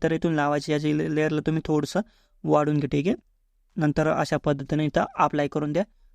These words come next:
आणि बराबरच आयकॉनवरती टिक करा, ठीक आहे. आता मित्रांनो, तुम्ही एकदा व्हिडिओ प्ले करून बघायचे, ठीक आहे. जिथं जिथं तुम्हाला वाटत असेल की इथं चुकले, तर तिथं तर तुम्ही ठीक करून घ्यायचे, ठीक आहे.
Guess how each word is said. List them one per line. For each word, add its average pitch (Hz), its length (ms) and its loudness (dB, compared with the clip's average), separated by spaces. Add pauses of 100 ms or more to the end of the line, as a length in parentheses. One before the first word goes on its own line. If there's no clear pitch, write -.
आणि 233 140 4
बराबरच 202 440 2
आयकॉनवरती 143 480 0 (140)
टिक 175 220 4
करा, 143 180 -4
ठीक 143 220 -2
आहे. 262 60 2 (640)
आता - 160 2
मित्रांनो, 202 460 2
तुम्ही 190 260 4
एकदा 170 260 0
व्हिडिओ 165 240 2
प्ले 165 220 0
करून 170 320 -2
बघायचे, 147 380 0
ठीक 131 180 0
आहे. 160 60 0
जिथं 165 220 0
जिथं 170 280 -2
तुम्हाला 175 220 2
वाटत 160 300 -2
असेल 160 240 -4
की 160 100 0
इथं 160 200 -2
चुकले, 156 320 0 (360)
तर 196 180 4
तिथं 190 240 -2
तर 196 100 6
तुम्ही 185 340 2
ठीक 190 300 0
करून 143 240 0
घ्यायचे, 139 240 0
ठीक 143 220 -4
आहे. 285 80 2